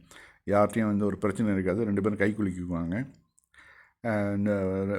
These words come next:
எந்த ஒரு சண்டையும் கிடையாது, எந்த ஒரு ஆர்கியூமெண்ட்டும் கிடையாது. பணத்தை, பணம் பறிக்கிற வேலையும் இருக்காது. "நீ பணத்தை கொடு" அப்படின்னு சொல்லிட்டு பணம் கேட்குறாங்களே, அந்த வேலையும் நடக்காது. எவ்வளோ அழகா ஒரு மாற்று மத சகோதரர் புரிந்து வச்சிருக்காரு பாருங்க. அடுத்து இம்ரான் ஒரு பாகிஸ்தானி,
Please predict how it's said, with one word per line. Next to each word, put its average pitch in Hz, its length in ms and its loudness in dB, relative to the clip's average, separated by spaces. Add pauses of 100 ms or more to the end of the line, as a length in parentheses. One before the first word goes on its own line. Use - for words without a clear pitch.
எந்த 110 180 2
ஒரு 104 100 2
சண்டையும் 104 400 2
கிடையாது, 98 520 0
எந்த 107 200 2
ஒரு 98 120 4
ஆர்கியூமெண்ட்டும் 104 520 2
கிடையாது. 90 560 -2 (640)
பணத்தை, 131 380 2
பணம் 123 500 4
பறிக்கிற 107 480 2
வேலையும் 101 320 2
இருக்காது. 85 380 -6 (320)
"நீ 104 100 0
பணத்தை 107 320 2
கொடு" 95 380 0
அப்படின்னு 101 180 0
சொல்லிட்டு 95 220 -2
பணம் 107 180 0
கேட்குறாங்களே, 95 500 0
அந்த 110 220 4
வேலையும் 107 260 2
நடக்காது. 78 420 -10
எவ்வளோ 110 220 2
அழகா 113 240 4
ஒரு 135 240 0 (420)
மாற்று 151 280 2
மத 120 220 2
சகோதரர் 113 420 0
புரிந்து 113 320 -4
வச்சிருக்காரு 87 380 -8
பாருங்க. 76 380 -12 (1200)
அடுத்து 127 640 2
இம்ரான் 160 380 6
ஒரு 135 140 2
பாகிஸ்தானி, 123 600 2